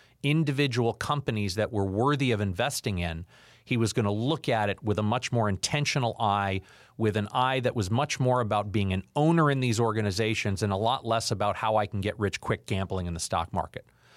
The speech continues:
I don't, I don't get how this works. It's kinda like the whole, the journaling exercise we talk about when we got all these monkeys in the brain, and there's something that happens when we write it down in the journal that it gets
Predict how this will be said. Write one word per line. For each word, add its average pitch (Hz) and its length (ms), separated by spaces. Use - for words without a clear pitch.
I 185 140
don't, 277 180
I 233 120
don't 302 160
get 247 160
how 214 140
this 180 220
works. 139 280
It's 123 100
kinda 220 240
like 185 260
the 156 80
whole, 135 360
the 123 120
journaling 135 540
exercise 101 540
we 101 80
talk 101 280
about 98 220
when 104 80
we 104 60
got 147 160
all 135 80
these 113 140
monkeys 127 500
in 107 80
the 98 80
brain, 92 440
and 123 160
there's 117 120
something 185 460
that 113 120
happens 131 460
when 113 160
we 104 100
write 113 420
it - 160
down 131 300
in 117 60
the 101 80
journal 113 400
that 101 100
it 101 100
gets - 220